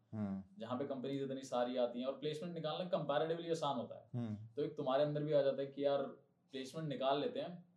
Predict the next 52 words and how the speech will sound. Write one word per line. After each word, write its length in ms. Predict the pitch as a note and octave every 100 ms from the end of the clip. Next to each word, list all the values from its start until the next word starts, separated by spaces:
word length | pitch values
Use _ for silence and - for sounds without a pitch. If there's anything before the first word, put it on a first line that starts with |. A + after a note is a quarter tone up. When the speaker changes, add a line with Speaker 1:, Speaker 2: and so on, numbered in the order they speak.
| _ B2
Speaker 2:
उसके 220 | - D#3+
बाद 360 | C3 B2+ C#3+ C3+
जो 140 | D3
पैशन 460 | C#3 A#2+ B2 C#3+ B2
है, 240 | B2+ B2+
जो 100 | B2
तुम्हारा 300 | A#2 B2+ B2
इंटरेस्ट 460 | A#2+ A2 B2 B2 B2+
है, 80 |
जो 100 | B2
तुम 160 | A#2+ B2
करना 260 | A#2 A#2+ B2
चाहते 300 | A#2 G#2+ B2
हो, 80 |
वो 100 | C3+
सब 60 | A#2+
Speaker 1:
हाँ। 140 | F#2
Speaker 2:
कर 120 | F2 G#2
लेंगे। 300 | F#2+ F#2+ - _ - _ _
तो 60 | -
सेम 220 | E3 E3
चीज़ 200 | F3 D#3+
मेरे 180 | C#3 C#3
साथ 220 | C#3+ C#3
हुई। 240 | C3+ C3 - _ _ _ - A2
मैं 100 | C3
आता 200 | C#3 D3+
हूँ 120 | D3
अपने 140 | C#3+
थर्ड 240 | C#3+ C3 C3+
ईयर 160 | C#3
में, 200 | C#3+ C3+
थर्ड 180 | C3 B2
ईयर 140 | C3+ B2+
कंप्लीट 380 | A#2+ B2 C3
करता 220 | B2 A#2 C#3
हूँ, 140 | B2+
तो 680 | C3+ C3+ C3 C3 C3 B2 A2 -
दिमाग 380 | A#2+ A#2+ B2+ C#3
में 100 | C3+
आता 200 | B2 C#3+
है 60 |
यार 220 | D3 - - _ _ _ _ _ -
सब 220 | - C#3
लोग 220 | C#3 C#3+
पढ़ना 280 | A#2+ A#2+ C3+
स्टार्ट 380 | C3 A#2+ A#2+ A#2+
कर 120 | B2
चुके 240 | A2+ A2+ A#2+
हैं, 220 | A#2+ A#2+
सारे 280 | A#2 A#2 A#2+
लोग 340 | A#2+ A#2